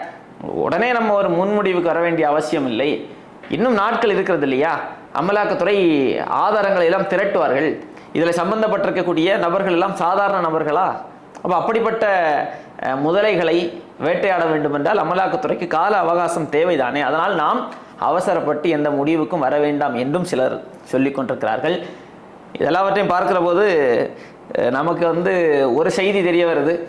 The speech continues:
இந்த அதிகாரிகள், ஆட்சியாளர்கள் இவர்களெல்லாம் என்னதான் தவறு செய்தாலும், ஏதோ ஒரு வழியில் அவர்கள் தப்பித்து விடுவார்கள் என்று மக்கள் மத்தியில் இருக்கக்கூடிய அந்த சந்தேகம்,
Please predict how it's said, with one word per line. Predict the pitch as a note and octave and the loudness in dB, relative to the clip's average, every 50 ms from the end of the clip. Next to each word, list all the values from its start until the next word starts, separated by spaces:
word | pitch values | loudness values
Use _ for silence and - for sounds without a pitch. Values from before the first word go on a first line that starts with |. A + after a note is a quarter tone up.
| - - - - - - - - - - - - | -14 -18 -20 -20 -20 -20 -20 -20 -20 -20 -18 -8
இந்த | - - C#3 | -4 -2 0
அதிகாரிகள், | D3 D#3+ G3 G3 A3 G#3 G3+ F#3+ F3+ F#3 F#3 F#3 F#3 E3 - | 0 2 2 2 2 2 2 2 2 2 4 4 2 2 0
ஆட்சியாளர்கள் | - C3+ D#3 F3+ F3+ F3 G3+ F#3+ F#3 F3+ E3 D3+ D#3+ D#3 D#3+ - - - - - - - - - - | 0 0 0 0 0 0 0 0 2 2 0 0 0 0 0 -2 -4 -8 -14 -16 -18 -20 -20 -10 -4
இவர்களெல்லாம் | - D3+ D3+ D3+ D#3 D#3 D#3+ F#3 G3+ G3 E3 C#3+ A2+ - - - - | -2 0 0 2 2 2 2 2 2 0 0 -2 -2 -4 -8 -12 -8
என்னதான் | - A#2 B2 D3 E3 E3+ F3+ F#3 G#3+ A3+ A3 | -4 -2 0 0 2 2 2 2 2 0 0
தவறு | - F3+ E3 F3 F#3 F3 | 0 0 0 2 0 0
செய்தாலும், | - E3+ D3+ D3 C3 B2+ B2 - E3+ D#3+ - - - - - - - - - - - - - | 0 0 2 2 2 2 0 0 -2 -4 -6 -12 -18 -20 -20 -20 -20 -20 -20 -20 -20 -18 -6
ஏதோ | - - D#3 F#3 G#3+ A3 C4+ C#4 C4+ | -2 0 0 2 2 2 4 4 4
ஒரு | C4 A#3+ G3+ E3 B2 F#2 - - - - - | 4 4 2 2 0 0 -4 -6 -10 -8 -4
வழியில் | B2+ C#3+ D#3 D#3+ D#3 F3+ F3+ | -2 -2 0 2 2 2 2
அவர்கள் | E3 C#3 C3+ C#3+ D#3+ E3+ E3+ D3 B2 A#2 A2 G2 - - - - | 2 2 2 0 2 2 2 2 2 2 0 0 -4 -8 -8 -4
தப்பித்து | - F3 E4+ - - B3+ C4 B3+ A3 | -2 0 0 2 0 0 0 2 2
விடுவார்கள் | G3+ G3 F#3 E3+ D3+ D3+ E3 E3+ E3+ D#3+ C#3+ | 2 2 2 2 2 2 2 2 2 2 2
என்று | B2 C#3+ D3 D3+ D3+ G3 G3+ | 0 0 0 0 0 0 2
மக்கள் | F3+ E3 D#3+ D#3+ - G#3+ G3+ | 2 0 0 0 0 0 0
மத்தியில் | F#3+ F3 - F3+ E3 D#3 | 0 0 0 0 0 0
இருக்கக்கூடிய | D3 D3+ D3+ D3+ D3+ C#3+ C#3 | 0 0 0 0 0 0 0
அந்த | C3 C3 | 0 -2
சந்தேகம், | C3 - E3 F3 G#3+ A#3 G#3 E3 C#3 - F3 | -2 -2 -2 -2 0 0 0 0 -2 -4 -6